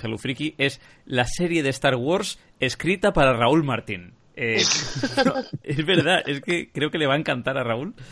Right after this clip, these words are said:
por, por, por el estilo de la serie, ¿no? Por, por su ritmo, por, por su poco diálogo, eh, y en general, yo también he leído cosas buenas, he leído cosas malas. Mi impresión es toda ultra buena.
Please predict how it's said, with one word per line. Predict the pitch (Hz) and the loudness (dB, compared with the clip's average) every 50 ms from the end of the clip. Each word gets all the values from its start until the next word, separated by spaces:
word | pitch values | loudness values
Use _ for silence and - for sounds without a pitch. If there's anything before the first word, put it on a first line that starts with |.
| - - - 117 107 - - | -18 -16 -16 -16 -16 -18 -14
por, | - 101 101 101 104 98 92 | -10 -8 -8 -6 -8 -8 -10
por, | - _ - 104 101 98 98 92 | -14 _ -10 -10 -8 -8 -10 -10
por | 104 101 98 | -10 -10 -8
el | 95 | -8
estilo | 95 90 - - 135 135 139 131 | -10 -12 -8 -4 -2 -2 0 0
de | 113 | -2
la | 104 101 | -4 -6
serie, | - 135 143 139 131 127 127 | -4 -4 -4 -4 -4 -4 -4
¿no? | 113 117 131 143 143 143 147 139 | -4 -4 -4 -4 -4 -4 -6 -6
Por, | 117 117 107 107 | -8 -10 -12 -12
por | - - - - - | -14 -18 -20 -20 -18
su | - - 117 117 117 117 110 117 123 113 101 | -16 -14 -12 -10 -10 -8 -8 -8 -8 -6 -4
ritmo, | 123 147 147 139 143 131 131 131 135 135 139 139 123 - | -2 -2 -2 -2 -4 -6 -6 -6 -6 -6 -6 -8 -8 -8
por, | 117 117 117 117 117 - - - - - - _ | -8 -8 -8 -10 -14 -18 -20 -20 -20 -20 -20 _
por | - 139 139 | -14 -14 -14
su | - - - - | -12 -14 -16 -14
poco | - 127 - 165 147 | -12 -10 -8 -6 -4
diálogo, | 127 131 139 143 135 139 147 147 139 - - | -4 -4 -4 -4 -4 -4 -4 -4 -6 -6 -8
eh, | - - - - - - - - _ _ _ _ - - | -10 -12 -14 -16 -16 -18 -20 -20 _ _ _ _ -12 -6
y | 139 143 135 | -4 -2 -2
en | 123 | -2
general, | 120 131 123 127 151 170 180 - - - - - - 131 | -2 -4 -2 -2 -2 -2 -4 -6 -12 -20 -20 -20 -18 -12
yo | - 131 127 | -10 -6 -2
también | 131 117 123 127 131 123 127 - | -2 0 2 2 2 2 0 0
he | 127 123 | -2 0
leído | 123 127 131 127 127 123 | 2 2 0 0 0 -2
cosas | - 139 127 - 131 127 113 107 | -2 -2 -2 -2 -2 -4 -4 -2
buenas, | 117 135 135 123 131 127 120 127 | -2 0 0 0 -2 -4 -6 -6
he | 120 | -6
leído | 117 120 117 120 - | -6 -4 -4 -6 -6
cosas | 131 - 123 117 104 110 | -6 -6 -6 -6 -6 -4
malas. | 123 131 131 139 143 139 - | -4 -4 -2 -2 -4 -4 -6
Mi | 123 120 120 | -6 -6 -6
impresión | 113 - 107 107 - - 131 131 147 - - | -6 -8 -8 -10 -8 -6 -6 -6 -6 -8 -12
es | - - 170 - - | -10 -10 -10 -8 -6
toda | - 131 120 139 147 156 - _ _ | -4 -4 -2 -2 -4 -6 -8 _ _
ultra | 131 127 107 - 107 92 | -10 -10 -8 -6 -6 -6
buena. | 92 104 104 90 87 - | -6 -8 -10 -12 -14 -18